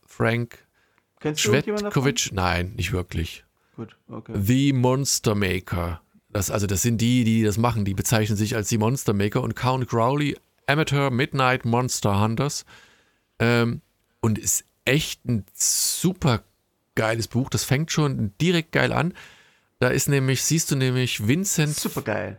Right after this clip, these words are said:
Speaker 1: Ist supergeil. Äh, siehst du nämlich Vincent van Gogh, äh,
Speaker 2: Oh.
Speaker 1: <laughs> der an der Staffelei steht.
Speaker 2: Ich wollte
Speaker 1: Oh.
Speaker 2: gerade schon so klugscheißermäßig verbessern. Äh, der heißt aber Van Gogh.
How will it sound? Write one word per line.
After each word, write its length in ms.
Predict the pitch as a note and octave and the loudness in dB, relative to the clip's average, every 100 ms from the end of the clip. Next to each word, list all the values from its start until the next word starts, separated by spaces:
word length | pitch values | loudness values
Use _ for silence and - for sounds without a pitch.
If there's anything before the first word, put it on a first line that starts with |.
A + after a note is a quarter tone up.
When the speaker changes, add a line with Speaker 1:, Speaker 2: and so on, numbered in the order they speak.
| _ | _
Speaker 1:
Ist 180 | A2 F2+ | -4 -2
supergeil. 600 | - - A2+ G2+ A#2 C3 - | 0 2 2 2 2 -2 -4
Äh, 320 | - A#2 A#2 | 0 2 0
siehst 340 | G#2+ - C3 - | -4 -2 -2 0
du 40 | |
nämlich 280 | C3+ A#2 G#2 | -4 -2 0
Vincent 560 | B2 C#3 - F3 D#3+ - - | 0 0 0 0 0 -4 -4
van 320 | C#3 C3+ B2 - | 0 0 -2 -2
Gogh, 520 | D3+ D#3+ G#2+ B2+ F3 - _ - _ _ _ _ _ _ _ | 0 4 4 2 0 -6 _ -20 _ _ _ _ _ _ _
äh, 420 | B2 B2 B2+ B2 B2+ | 0 2 4 2 0
Speaker 2:
Oh. 180 | D#3+ F3 - D3 B2+ | 0 -2 -2 -2 -2
Speaker 1:
<laughs> 280 | - - E3 A2+ | -2 0 0 4
der 180 | B2 A2+ | 4 2
an 100 | B2+ | 2
der 120 | B2+ | 0
Staffelei 600 | - C#3 B2 G#2 G2+ E3 | 0 0 0 2 2 0
steht. 320 | - D3+ D3 - - _ _ _ _ | -2 -2 -2 -8 -20 _ _ _ _
Speaker 2:
Ich 100 | - | 0
wollte 200 | D3 B2 | 2 4
Speaker 1:
Oh. 20 | |
Speaker 2:
gerade 180 | B2+ C3+ | 2 2
schon 160 | C3+ B2+ | 0 -2
so 100 | B2+ | -2
klugscheißermäßig 800 | - C3 - C3+ C#3+ C3 B2+ C3+ | -6 -4 0 2 2 0 -2 -2
verbessern. 420 | C#3 A2+ C3 C3+ - - | -2 0 -2 -4 -4 -12
Äh, 160 | - E3 D3+ - | -4 -4 -4 -10
der 120 | D3 C#3 | -8 -4
heißt 260 | D#3 D3+ | -6 -6
aber 240 | D3+ D3 C#3+ | -8 -8 -6
Van 200 | C#3+ C#3+ | -6 -6
Gogh. 220 | C3 A#2 | -6 -6